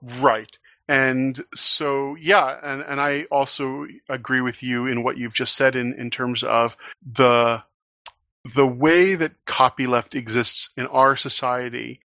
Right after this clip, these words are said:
is as a way of carving out freedom. Uh, in an, in an ideal world, we wouldn't need copyleft. In an ideal world, that would be the norm, and we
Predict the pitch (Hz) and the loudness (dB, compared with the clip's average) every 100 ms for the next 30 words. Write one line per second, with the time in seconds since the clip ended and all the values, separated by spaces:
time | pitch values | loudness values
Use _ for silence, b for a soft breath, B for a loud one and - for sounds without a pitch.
0 | _ _ _ 131 131 123 - - 123 127 | _ _ _ -2 -2 -2 -4 2 4 4
1 | 123 120 - 123 120 127 120 - - - | 4 0 -2 -2 2 4 2 0 0 6
2 | 139 131 131 131 120 123 123 - - - | 6 4 -2 -4 -2 0 0 -8 -16 -8
3 | 123 120 - - b b _ 110 113 131 | -8 -6 -10 -12 b b _ -10 -4 4
4 | 131 135 151 - 143 143 143 127 131 180 | 6 6 2 0 2 4 4 2 4 4
5 | 208 123 117 113 117 - 131 131 160 185 | 4 0 0 0 -2 -6 -6 -2 0 0
6 | 147 127 131 131 117 - _ _ - 113 | 0 4 4 4 -2 -12 _ _ 0 0
7 | - 117 - - _ B B - 123 120 | 0 -8 -10 -14 _ B B 2 6 6
8 | 117 131 147 131 120 120 117 131 113 127 | 4 6 6 4 2 0 0 -4 2 4
9 | 151 156 127 135 123 120 120 117 117 123 | 4 -2 -2 -2 0 -2 -2 -2 -4 -6
10 | 127 - 127 123 | -8 -6 -4 -2